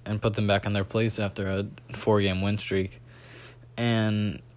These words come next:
uh, if you watched last episode, me and Eli picked the Browns to win. <laughs> We kinda saw them hot streak and thought they could bring it back for a division game, but the Steelers were just, uh,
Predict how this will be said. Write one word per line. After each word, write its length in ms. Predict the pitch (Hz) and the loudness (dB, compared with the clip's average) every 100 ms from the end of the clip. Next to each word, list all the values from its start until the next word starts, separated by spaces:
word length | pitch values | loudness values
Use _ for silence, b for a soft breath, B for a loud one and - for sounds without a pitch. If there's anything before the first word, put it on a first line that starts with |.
| - | -6
uh, 320 | 98 101 95 78 | -2 2 2 0
if 160 | 104 | 2
you 80 | 117 | 2
watched 180 | 107 110 | 2 4
last 260 | 113 123 | 4 6
episode, 400 | 120 98 - 101 | 4 2 2 2
me 140 | 95 104 | 2 2
and 80 | 104 | 2
Eli 220 | 101 98 - - | 2 2 -2 2
picked 200 | 135 139 | 4 4
the 80 | 107 | 2
Browns 340 | 98 95 95 | 2 0 0
to 100 | - | 0
win. 380 | 95 110 117 107 104 | 2 4 4 2 -2
<laughs> 60 | B B B B B B B B B - | B B B B B B B B B -4
We 400 | 101 101 101 - - - - | 0 2 0 -4 -10 -20 -14
kinda 220 | - 117 110 | -2 2 2
saw 220 | - 104 | 4 4
them 320 | 110 104 101 - | 4 2 -2 -4
hot 300 | - 104 101 | 0 2 2
streak 360 | - 107 101 98 | 2 2 2 2
and 300 | 98 95 90 - - - - | -2 -2 -4 -12 -20 -18 -4
thought 200 | 95 - | -2 0
they 100 | 101 | 0
could 280 | 104 95 - B B B B - - - - - - - | 2 0 -4 B B B B -20 -20 -20 -20 -20 -10 -8
bring 300 | - 95 98 | -4 0 2
it 100 | 98 | 2
back 220 | - 98 95 | 4 2 2
for 140 | - | 0
a 80 | 98 | 0
division 480 | 92 92 98 98 87 | 0 0 0 0 -4
game, 280 | 87 90 | -4 -6
but 220 | 95 92 - - B B B B B B - | -4 -6 -6 -12 B B B B B B -8
the 80 | |
Steelers 420 | 101 113 101 92 - | -2 4 4 2 -2
were 200 | 95 90 - - - - - - | -4 -4 -12 -20 -20 -20 -20 -16
just, 240 | - - - - - - - - - - | -8 -8 -8 -12 -20 -20 -20 -20 -18 -4
uh, 360 | 101 90 82 | -2 0 -2